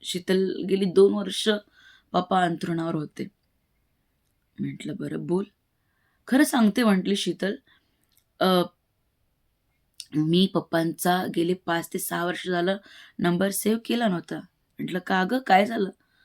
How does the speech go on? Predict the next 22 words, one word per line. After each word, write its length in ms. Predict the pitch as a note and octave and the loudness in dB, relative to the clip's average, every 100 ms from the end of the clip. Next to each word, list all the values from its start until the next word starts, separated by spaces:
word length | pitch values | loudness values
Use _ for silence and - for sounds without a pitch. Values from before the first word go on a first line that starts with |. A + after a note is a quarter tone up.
| _ _ _ _ | _ _ _ _
"तुला 340 | F#3+ - F3+ G3 | -8 -2 2 2
तर 140 | G3+ | 0
माहिती 340 | G#3+ F3+ F3 G#3+ | -2 0 -2 -2
आहे," 60 | |
म्हणे, 220 | F#3 D#3+ D#3 _ _ _ - | -2 -4 -10 _ _ _ -8
माझं 240 | D#3+ D#3+ | -6 -6
काय 260 | E3+ F3 E3+ | -6 -6 -4
झालं. 220 | D#3 D3 - _ _ _ _ _ _ _ - | -6 -8 -12 _ _ _ _ _ _ _ 0
एवढी 220 | C4 D4+ | 4 4
शिकली 320 | C#4+ B3 C4 | 4 0 0
सवरलेली 640 | C4 G#3+ G3 F3 E3 E3 | 2 4 4 4 2 2
मी 280 | E3 D#3 G3 - _ _ - - | 0 0 -2 -10 _ _ -12 -2
आणि 380 | E3 E3+ G3 B3+ _ _ _ _ | 2 4 2 -2 _ _ _ _
एका 680 | G3+ G3 - G#3 G#3+ A3 G#3+ - _ _ - | 2 4 4 4 6 4 0 -4 _ _ -6
दीड 300 | E3+ A3 G3+ | 4 6 6
दोन 180 | A#3+ A#3 | 2 2
एकर 380 | G#3 - G#3+ G3 - _ _ _ _ _ - | 0 2 0 0 -2 _ _ _ _ _ -14
श-, 220 | - - - _ _ | -12 -12 -14 _ _
अस-, 280 | - F3+ - | -4 -4 -6
शेती 340 | - G#3 G3 G#3+ | 0 2 2 0
असलेल्या 420 | F#3 F3+ F3+ G3+ - - - - | -2 -2 0 -2 -4 -20 -20 -16
शेतकऱ्यासोबत, 840 | - G#3+ G3+ - G#3+ F#3 - E3 | -2 0 0 2 4 4 0 -4